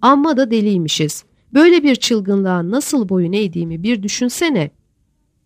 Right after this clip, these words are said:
Deli olmaya cesaret edemediğimiz ama yine de özgürlüğün özlemini çektiğimiz için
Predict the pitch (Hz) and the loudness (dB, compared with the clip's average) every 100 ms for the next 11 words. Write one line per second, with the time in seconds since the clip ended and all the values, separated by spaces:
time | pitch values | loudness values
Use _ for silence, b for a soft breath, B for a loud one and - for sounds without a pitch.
0 | _ _ _ _ _ _ _ _ _ _ | _ _ _ _ _ _ _ _ _ _
1 | 269 359 403 349 339 349 285 - 302 302 | 4 6 6 4 2 0 0 2 4 4
2 | 294 269 285 302 202 170 147 147 - - | 2 0 2 2 2 2 0 -2 -6 -2
3 | 226 233 240 269 262 220 220 196 240 240 | 0 2 2 2 2 2 2 2 0 0
4 | 277 311 269 202 214 208 202 - 196 - | 0 2 0 2 0 0 -2 0 -2 -2
5 | 202 233 247 208 - 151 | -4 -4 -4 -4 -4 -6